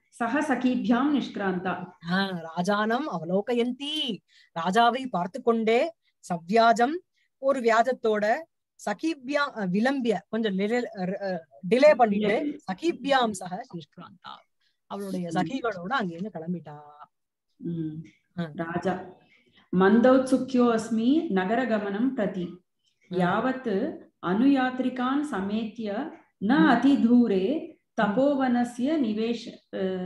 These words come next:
Speaker 1: நிவேஷயாமி.
Speaker 2: ம்.
Speaker 1: ந கலு சக்னோமி சகுந்தலா வியாபாராத் ஆத்மானம் நிவர்த்தயித்தும்.
Speaker 2: ம். மந்த ஔத்சுக்யோ அஸ்மி நகர, நகர கமனம் பிரதி.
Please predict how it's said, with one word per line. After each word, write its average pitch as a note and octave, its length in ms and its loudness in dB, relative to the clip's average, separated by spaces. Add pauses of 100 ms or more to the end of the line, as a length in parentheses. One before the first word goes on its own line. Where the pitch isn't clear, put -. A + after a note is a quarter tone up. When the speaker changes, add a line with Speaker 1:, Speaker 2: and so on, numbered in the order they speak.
(120)
Speaker 1:
நிவேஷயாமி. A3 840 0 (400)
Speaker 2:
ம். F#3+ 80 -4
Speaker 1:
ந G3+ 340 -4
கலு C#4 520 2
சக்னோமி A#3+ 840 -2 (200)
சகுந்தலா B3+ 840 0
வியாபாராத் A#3 1160 -2
ஆத்மானம் A3 800 0
நிவர்த்தயித்தும். F#3 760 -2 (440)
Speaker 2:
ம். A3+ 400 -2 (280)
மந்த D4 520 4
ஔத்சுக்யோ C4 600 -2
அஸ்மி B3+ 340 -6
நகர, A3 420 0
நகர G3+ 320 -2
கமனம் G3+ 360 -6
பிரதி. F#3 280 -14